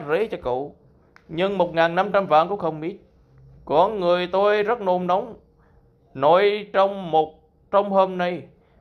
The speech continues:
cậu không trả nổi thì về đi. Tài khoản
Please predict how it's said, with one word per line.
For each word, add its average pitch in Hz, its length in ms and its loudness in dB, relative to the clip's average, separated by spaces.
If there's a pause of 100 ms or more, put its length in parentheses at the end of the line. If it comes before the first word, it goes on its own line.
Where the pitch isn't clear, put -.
cậu 156 120 -2
không 185 260 0
trả 165 160 4
nổi 220 300 2
thì 185 100 -6
về 135 240 -4
đi. 139 220 -12 (840)
Tài 160 240 4
khoản 202 440 -2